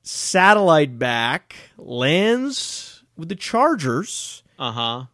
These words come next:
Speaker 1: Starts commanding five plus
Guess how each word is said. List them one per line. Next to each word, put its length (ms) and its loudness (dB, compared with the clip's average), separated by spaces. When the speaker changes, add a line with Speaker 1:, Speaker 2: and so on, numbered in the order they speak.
Speaker 1:
Starts 1160 -2
commanding 920 -2
five 640 0
plus 680 -6